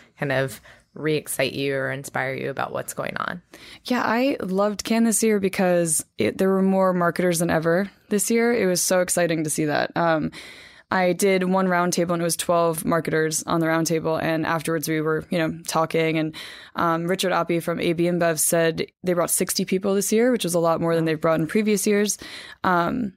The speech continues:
Speaker 2: and General Mills brought twenty, and they usually bring five. So that's really exciting. And, you know,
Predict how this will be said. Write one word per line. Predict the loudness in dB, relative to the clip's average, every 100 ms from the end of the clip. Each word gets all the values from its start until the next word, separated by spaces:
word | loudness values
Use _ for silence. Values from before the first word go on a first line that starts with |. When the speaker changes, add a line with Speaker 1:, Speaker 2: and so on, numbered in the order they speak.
| -4
Speaker 2:
and | 0 2 2
General | 2 2
Mills | 2 2
brought | 0
twenty, | 0 0 2 4
and | 4
they | 2
usually | 0 0
bring | -2
five. | -2 -2 0 0 -2 -8 -20 -20 -18 -6
So | 2 2 4
that's | 2 0 2
really | 0 0
exciting. | 0 0 0 0
And, | 0
you | 2
know, | 2 0